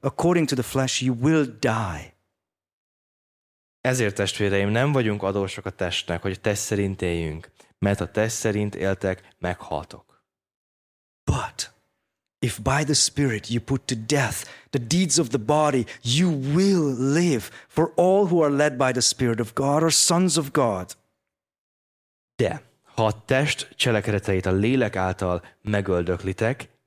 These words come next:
Speaker 2: éltek. Mert akiket Isten lelke vezérel, azok Isten fiai.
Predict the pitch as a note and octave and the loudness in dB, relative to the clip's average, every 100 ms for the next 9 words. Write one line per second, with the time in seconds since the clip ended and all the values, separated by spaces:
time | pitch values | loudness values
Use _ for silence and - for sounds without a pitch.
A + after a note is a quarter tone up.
0 | - G2+ E2+ - D#2+ - - _ _ - | -2 0 0 -2 -8 -10 -20 _ _ -2
1 | G#2 G#2 - A2 A2 G2 - A#2+ B2 - | -2 0 -2 -2 0 -2 -2 0 0 0
2 | B2 A#2 - G2+ F#2+ F#2+ F2 F2 F2 D#2 | 0 -2 -2 0 0 -2 -4 -4 -4 -4
3 | D#2 D#2 - - G#2 G2 - - F#2 - | -4 -6 -8 -6 -4 -4 -8 -6 -6 -2
4 | F2+ E2+ - D#2+ D2+ E2 | -4 -6 -4 -2 -4 -8